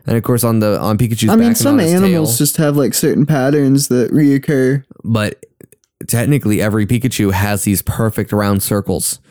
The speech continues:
Speaker 1: The only difference is a heart tail if it's a female.
Speaker 2: Or if it's a shiny.
Speaker 1: Well, if it's a shiny, it's still red cheeks. It's just they're,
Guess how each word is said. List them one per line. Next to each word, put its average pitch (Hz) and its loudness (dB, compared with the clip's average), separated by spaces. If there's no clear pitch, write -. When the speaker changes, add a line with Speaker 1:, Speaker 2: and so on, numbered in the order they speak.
Speaker 1:
The 107 0
only 117 0
difference 113 -2
is 104 -2
a 87 -4
heart 107 -4
tail 101 0
if 95 -4
it's - -8
a 101 -4
female. 92 -2
Speaker 2:
Or 170 2
if 214 0
it's 226 0
a 220 2
shiny. 165 2
Speaker 1:
Well, 240 2
if 208 0
it's 196 0
a 175 2
shiny, 208 0
it's 139 -2
still 156 2
red 113 0
cheeks. - -2
It's 98 -2
just 110 -2
they're, 98 0